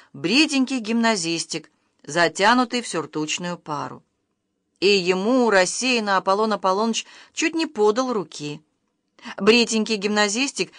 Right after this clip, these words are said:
при ближайшем осмотре оказался сенатором Облеуховым. С разбегу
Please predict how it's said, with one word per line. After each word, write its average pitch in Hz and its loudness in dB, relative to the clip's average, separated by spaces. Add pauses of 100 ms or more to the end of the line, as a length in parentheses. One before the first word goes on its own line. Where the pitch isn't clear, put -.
(120)
при 165 -6
ближайшем 156 -2
осмотре 190 0
оказался 196 2
сенатором 208 2
Облеуховым. 180 -4 (720)
С - -6
разбегу 180 2